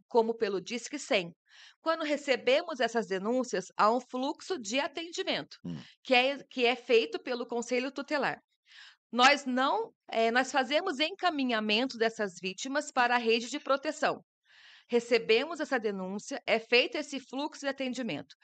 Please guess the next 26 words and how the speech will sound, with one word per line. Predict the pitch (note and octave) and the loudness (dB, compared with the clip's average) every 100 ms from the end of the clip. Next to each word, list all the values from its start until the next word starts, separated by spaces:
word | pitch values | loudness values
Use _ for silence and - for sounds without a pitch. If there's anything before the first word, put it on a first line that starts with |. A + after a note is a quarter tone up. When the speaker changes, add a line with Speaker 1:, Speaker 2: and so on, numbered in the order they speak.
| - - - | -20 -20 -14
Speaker 1:
O | |
primeiro | - C#4+ C4+ C#4 F#4+ G#4 C#4+ | -8 -6 -4 -2 -2 -2 2
ato | B3 C4+ B3 | 2 2 -2
a | |
ser | A#3+ A3+ | -4 -4
feito | A3+ A#3 C4+ C4 G3 - - | 0 2 2 -4 -10 -10 -6
é | A#3+ | -6
cuidar | - E4 B3 B3 C4+ | -2 -4 4 4 6
desta | C#4+ D4 | 0 -2
criança. | D4 D4 G#3+ D#3+ - - _ _ _ - - - _ - | -4 -4 -4 -6 -10 -20 _ _ _ -20 -20 -20 _ -8
Diante | G#3 C4+ E4 G#4 - | 2 4 4 0 -4
de | D4+ | -4
uma | C4 C#4 | 2 0
suposta | C4 F#4 G4 - C4+ D#4+ G4+ D#4+ B3 | 2 -4 -2 4 6 6 4 0 0
violação | B3+ A#3+ A3 A3 A#3 | 2 4 4 4 0
de | A#3 | 2
direito | A#3 G#3 F#3+ F#3 - _ _ | 2 2 2 -4 -14 _ _
recorrente | A#3 B3 B3 A#3 B3 C4+ C4+ | 2 4 6 4 4 2 4
ao | A3+ | 4
abuso | F3+ A#3+ B3+ | 4 0 0
sexual, | - A3 - - F#3+ C4 A#3+ - - - | -2 -4 -4 -4 0 2 0 -8 -18 0
é | A3 | 2
necessário | B3 C4 C4+ B3 G#3+ A3+ | 2 0 -2 0 0 2
fazer | B3 G#3+ A3 | 2 4 4
as | A3 | 4
averiguações. | B3 B3+ A3+ C4+ - E3 E3+ | 0 0 0 -2 -2 -4 -6